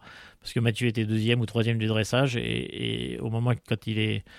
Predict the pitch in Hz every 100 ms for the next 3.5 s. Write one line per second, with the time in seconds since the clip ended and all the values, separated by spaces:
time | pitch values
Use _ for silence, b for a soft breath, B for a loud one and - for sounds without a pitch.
0 | B B B - 110 117 113 117 123 120
1 | 113 113 107 117 110 - 123 - - 113
2 | 113 113 107 107 117 117 120 123 - -
3 | 123 113 117 113 117